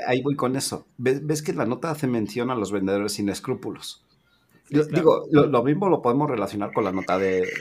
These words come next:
Speaker 1: A H S. En, en la que dice que obviamente el exceso de nicotina en el mercado, bueno, ¿y eso quién lo provoca?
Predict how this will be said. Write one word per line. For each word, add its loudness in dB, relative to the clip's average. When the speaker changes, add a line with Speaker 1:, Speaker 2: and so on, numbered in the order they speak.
Speaker 1:
A 0
H -4
S. -6
En, 0
en 0
la -2
que -4
dice 0
que 0
obviamente -4
el -2
exceso -2
de 0
nicotina -2
en -2
el -2
mercado, 0
bueno, -2
¿y -2
eso -2
quién -4
lo -2
provoca? -2